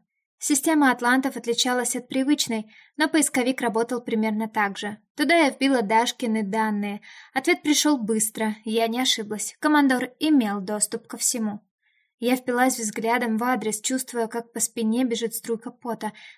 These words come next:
Вот оно, нашла! Я так долго ждала, не разрыдаться бы от счастья и облегчения. Первое, что поняла, Игорь солгал, назвал неправильный адрес. Наверное, он его просто выдумал. Я так разозлилась на парня, что резко перестала ему сочувствовать.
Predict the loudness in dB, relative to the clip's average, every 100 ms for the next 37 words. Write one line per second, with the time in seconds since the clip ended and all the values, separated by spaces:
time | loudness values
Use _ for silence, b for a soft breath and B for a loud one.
0 | _ -2 2 2 0 -8 -8 -2 0 2
1 | 2 2 0 _ _ _ _ -2 2 4
2 | 4 0 2 2 4 2 -2 0 2 4
3 | 2 2 2 2 4 2 0 2 2 2
4 | 0 -2 -4 -2 -2 -2 -4 -10 -10 -10
5 | -8 -6 -4 -4 -6 B B B B 0
6 | 4 4 2 -2 -2 0 2 2 0 -2
7 | 0 -2 -2 -4 0 0 0 0 b b
8 | _ -2 2 2 2 0 0 0 -2 -2
9 | -2 -4 -8 -10 _ _ -2 2 4 4
10 | 4 4 4 2 0 -2 0 0 2 2
11 | 2 0 -6 _ _ _ -2 0 2 0
12 | 0 0 0 0 2 2 2 2 0 0
13 | 2 2 0 0 2 2 2 -2 -6 -4
14 | -2 0 0 0 -2 -2 -2 -4 -6 -8
15 | -8 -8